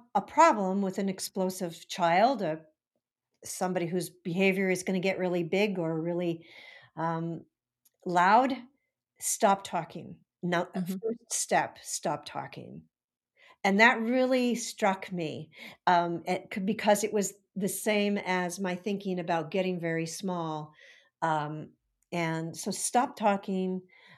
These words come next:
Speaker 1: uh, get small, and have a plan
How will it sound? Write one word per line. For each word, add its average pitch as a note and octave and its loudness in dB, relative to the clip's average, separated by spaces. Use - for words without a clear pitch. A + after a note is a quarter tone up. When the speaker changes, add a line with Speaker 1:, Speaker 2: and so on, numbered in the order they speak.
Speaker 1:
uh, D#3 2
get B3+ 2
small, F3 -2
and G3+ 4
have A#3+ 0
a D#4 2
plan G#3 -2